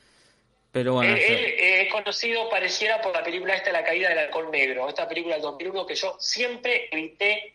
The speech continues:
Speaker 2: ver.
Speaker 1: No, nunca, nunca la vi. Eh, acá Carlita pregunta si
Speaker 2: Mirá.
Speaker 1: lo de Apocalipsis Now está bien doblado. Y sí, está bien doblado. Eh, es así en ambos idiomas.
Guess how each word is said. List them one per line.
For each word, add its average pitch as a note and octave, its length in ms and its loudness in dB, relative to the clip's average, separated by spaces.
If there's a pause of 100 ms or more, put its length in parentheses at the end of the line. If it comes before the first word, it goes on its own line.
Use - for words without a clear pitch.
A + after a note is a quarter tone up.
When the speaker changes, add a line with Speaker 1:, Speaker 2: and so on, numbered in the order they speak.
Speaker 2:
ver. C#3 260 0 (220)
Speaker 1:
No, D3 340 0
nunca, B2+ 540 4
nunca C3+ 240 2
la A#2+ 140 4
vi. G2 320 -2
Eh, - 520 -14 (140)
acá D3+ 400 4
Carlita D3+ 420 4
pregunta D#3 420 4
si - 100 0
Speaker 2:
Mirá. B2+ 100 4
Speaker 1:
lo A#2+ 60 8
de A#2+ 60 8
Apocalipsis C3 520 2
Now C#3+ 240 2
está C#3 320 4
bien D3 240 4
doblado. C3 680 6
Y B2 80 -4
sí, E3+ 240 2
está C3 220 2
bien A#2 220 0
doblado. G2+ 440 -4 (200)
Eh, B2 260 2
es C3 120 -4
así D3 240 0
en C#3 120 2
ambos C#3 280 0
idiomas. G#2+ 460 -2